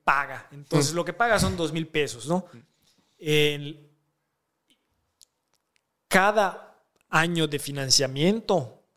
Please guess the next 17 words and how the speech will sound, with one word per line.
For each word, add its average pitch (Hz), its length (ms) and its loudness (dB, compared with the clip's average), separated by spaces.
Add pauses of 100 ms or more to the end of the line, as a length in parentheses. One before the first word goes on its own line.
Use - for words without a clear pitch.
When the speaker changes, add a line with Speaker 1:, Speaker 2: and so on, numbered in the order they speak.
Speaker 1:
incrementa 151 580 -4
el 147 60 -2
valor 143 280 2
del 135 120 -4
metro 135 280 -6
cuadrado 151 720 0
y 151 40 -16
se 139 100 -4
va 139 120 0
pulverizando. 127 680 0
Entonces, 139 500 -2
es 156 200 -2
muy 190 140 8
difícil 175 340 -2
que 151 100 -8
te 147 180 -6
dé 151 520 -6